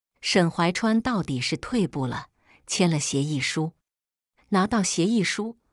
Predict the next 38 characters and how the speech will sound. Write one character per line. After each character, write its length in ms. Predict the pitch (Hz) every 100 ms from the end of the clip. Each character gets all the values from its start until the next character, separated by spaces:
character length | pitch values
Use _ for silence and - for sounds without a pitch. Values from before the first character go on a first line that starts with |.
| _ - -
我 120 | 202
扭 240 | 208 147
头 260 | 127 139 143
就 200 | 175 208
走， 340 | 139 - - _ _ _ _
如 200 | - 226
果 160 | - 156
可 200 | - 185
以， 260 | 196 135 - -
这 160 | - 196
地 180 | - 160
方 300 | 165 151 151 _ _
不 160 | - 185
会 200 | - 208
再 180 | 165 127
踏 280 | - 185 143
足 220 | - 139
一 180 | 131 127
次。 280 | - 127 - _ _ _ _ _ _ -
沈 260 | - 190
念 180 | 226 233
白 220 | 208 208
想 260 | 247 170 127
抱 220 | 208 170
住 220 | - 160
我 100 | 131
的 120 | 135
腿， 440 | 147 - 113 110 - _ _ -
却 160 | - 185
被 160 | 185
沈 300 | 151 - 127
怀 260 | 120 135 147
川 240 | - 185
拦 260 | 165 110 131
住。 200 | 202 175 _ _ _ _ _ _ _
“沈 260 | - 185 151
念 220 | 190 143
白， 340 | 127 117 131